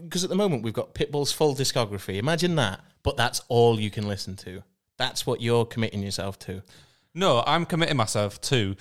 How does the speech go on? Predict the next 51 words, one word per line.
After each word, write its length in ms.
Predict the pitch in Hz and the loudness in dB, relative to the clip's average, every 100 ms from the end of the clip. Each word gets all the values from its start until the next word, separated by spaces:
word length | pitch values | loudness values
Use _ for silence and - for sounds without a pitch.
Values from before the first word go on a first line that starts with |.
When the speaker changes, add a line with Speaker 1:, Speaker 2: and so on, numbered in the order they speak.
| - | -6
Speaker 2:
there 80 | 131 | -2
being 160 | 117 120 | 0 0
a 40 | |
Pitbull 480 | - - - 165 156 | 2 0 2 2 4
version 420 | 151 151 135 104 | 6 4 4 0
of 100 | 101 - | -2 0
every 280 | 123 104 117 | 0 2 0
song 220 | - 110 | 2 0
in 60 | 117 | 0
the 60 | 104 | 2
world. 320 | 101 104 110 - - | 4 4 0 -8 0
So 140 | - | 6
I 80 | 185 | 6
could 140 | 220 190 | 6 4
effectively 540 | 175 190 - 170 156 | 4 2 2 0 2
listen 260 | 151 - 147 | 2 2 0
to 100 | 120 | 0
Dave's 420 | 101 127 123 101 | 4 6 6 6
lyrics, 380 | 120 139 95 - | 4 6 4 0
but 220 | - - - | -2 -2 -2
Pitbull 420 | 139 - 120 110 | -4 0 0 2
rapping 360 | 113 117 139 | 2 2 -2
them. 220 | 139 143 143 | 0 -2 -2
I'd 140 | 120 123 | 2 4
rather 240 | 165 156 | 4 4
that 180 | 139 165 | 2 4
than 180 | - 165 | 4 4
the 60 | 147 | 4
Speaker 1:
So, 60 | |
Speaker 2:
same 220 | 127 123 | 4 4
song 200 | 135 139 | 4 4
Speaker 1:
okay. 80 | 131 | 4
Speaker 2:
on 120 | 110 | 2
repeat. 300 | 104 - 113 95 | 2 0 0 2
Speaker 1:
So 160 | 135 | 4
are 20 | |
you 200 | 135 170 | 4 4
saying 360 | 175 165 151 147 | 4 4 4 2
that 120 | 131 | 0
the 60 | 117 | -2
backing 640 | 101 143 147 - 123 104 | -2 0 0 -2 -4 -2
track 440 | 90 107 90 87 - | -4 -4 -6 -8 -10
for, 160 | - | -6
like, 240 | 101 98 104 | -4 -4 0
Blink 220 | 120 113 | 0 2
one 100 | 110 | 0
eight 100 | 107 | 0
two 420 | - 120 92 92 - | 0 0 0 -4 -4
would 180 | 107 98 | -2 0
still 420 | - - 123 117 | 0 2 2 2
be 440 | 104 110 107 98 | 2 2 2 0